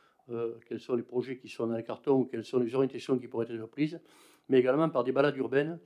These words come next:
Et ces balades, donc, qu'elles soient celles qui ont permis de mettre en valeur nos paysages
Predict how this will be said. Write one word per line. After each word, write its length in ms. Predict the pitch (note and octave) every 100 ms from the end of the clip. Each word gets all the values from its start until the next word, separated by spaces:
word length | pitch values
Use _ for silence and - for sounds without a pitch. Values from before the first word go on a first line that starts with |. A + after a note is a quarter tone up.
| - - - _ -
Et 80 | B2+
ces 180 | - B2+
balades, 280 | B2+ C#3
donc, 240 | B2 A#2+ -
qu'elles 200 | B2 A#2
soient 320 | - C#3 B2+
celles 260 | - C#3+ C3
qui 140 | A#2+
ont 100 | B2
permis 280 | B2 A#2+ C#3+
de 100 | A#2+
mettre 240 | B2 C3+
en 80 | C3+
valeur 180 | C#3 C#3
nos 100 | B2+
paysages 540 | B2+ B2 C3+ C#3 B2